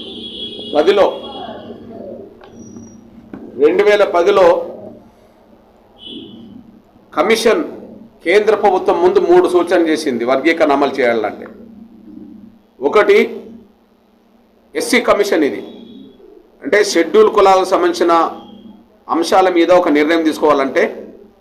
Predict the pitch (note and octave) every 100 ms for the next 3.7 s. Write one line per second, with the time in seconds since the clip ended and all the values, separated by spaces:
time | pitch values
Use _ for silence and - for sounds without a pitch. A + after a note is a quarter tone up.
0 | _ _ _ _ _ _ _ _ _ _
1 | _ _ _ _ _ _ _ _ - E3
2 | G#3+ A3+ A3+ A#3+ F3 G3+ A3 G3 F#3+ F#3+
3 | F3+ F#3 A3 E3 F3+ G3 F3+